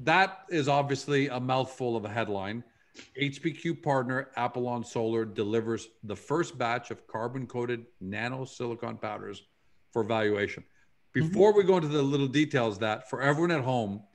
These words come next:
Speaker 2: Mm-hmm.
Speaker 1: take us through in forty-five seconds to a minute, what's the general importance of carbon-coated nanosilicon powders?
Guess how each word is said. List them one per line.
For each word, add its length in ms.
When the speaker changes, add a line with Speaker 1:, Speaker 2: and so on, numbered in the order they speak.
Speaker 2:
Mm-hmm. 320
Speaker 1:
take 200
us 120
through 380
in 200
forty-five 640
seconds 640
to 100
a 40
minute, 380
what's 460
the 80
general 460
importance 840
of 300
carbon-coated 1040
nanosilicon 1080
powders? 400